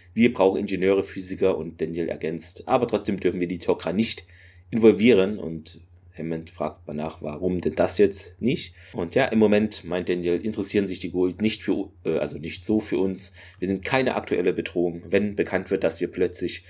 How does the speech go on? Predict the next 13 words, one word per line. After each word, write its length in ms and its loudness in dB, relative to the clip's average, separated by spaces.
über 220 6
Technologie 540 0
verfügen, 520 -2
wäre 220 2
das 300 -8
kaum 240 -2
möglich, 440 -4
da 160 0
noch 180 -2
so 120 -4
ein 260 -4
Abwehrsystem 680 0
herzustellen. 680 -4